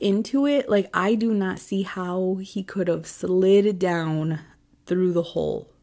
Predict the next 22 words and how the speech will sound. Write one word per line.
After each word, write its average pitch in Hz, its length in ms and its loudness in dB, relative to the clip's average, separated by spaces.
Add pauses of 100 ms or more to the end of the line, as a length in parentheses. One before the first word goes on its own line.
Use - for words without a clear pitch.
(180)
I 165 80 -2
really 180 500 4
don't. 156 340 -6 (880)
And 175 440 0
it's - 260 0
just 233 280 0
not 160 360 0
an 160 120 -4
accident 147 680 -6
if 143 140 -6
you 165 100 0
look 170 160 2
at 165 140 -6
these 147 160 -10
pictures. - 720 -12 (120)
Now 208 320 2
also, 202 760 4 (100)
the 214 140 2
placement 285 600 2
of 294 80 4
his 247 180 4
sneakers 190 760 -2